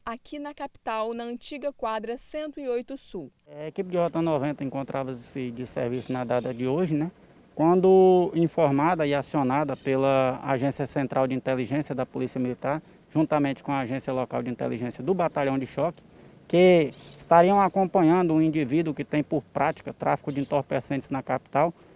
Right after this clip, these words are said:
Speaker 2: né? Indivíduo esse já com passagens por esse mesma, por esta mesma prática, e nos solicitaram o apoio pra fazer a abordagem. Quando, na altura da L O três, conseguimos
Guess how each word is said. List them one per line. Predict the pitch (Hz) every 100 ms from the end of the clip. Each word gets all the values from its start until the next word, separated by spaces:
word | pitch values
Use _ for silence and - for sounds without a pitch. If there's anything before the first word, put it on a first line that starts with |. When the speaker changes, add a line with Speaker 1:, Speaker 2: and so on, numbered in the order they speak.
| _ -
Speaker 2:
né? | 127 143 - -
Indivíduo | 135 135 131 143 139
esse | 143 - 131
já | 127 147
com | 147 147
passagens | 123 131 - 143 151 143 123 -
por | - 135
esse | 135 -
mesma, | 135 139 131 135 131 123
por | -
esta | 131 -
mesma | 135 139 131 123
prática, | - 180 - - _ - - - -
e | 151 175 185 196 175 - - - -
nos | 156 175
solicitaram | 208 214 202 202 190 196 202
o |
apoio | 190 - 180 196
pra | 196
fazer | 190 214 175 190
a | 196
abordagem. | 190 202 160 123 117 110 - - - - - - _
Quando, | - 175 208 208 202
na | 196
altura | 202 190 196 196
da | 185
L | 180 175
O | 175 170
três, | 170 202 214 -
conseguimos | 156 151 151 156 160 147 -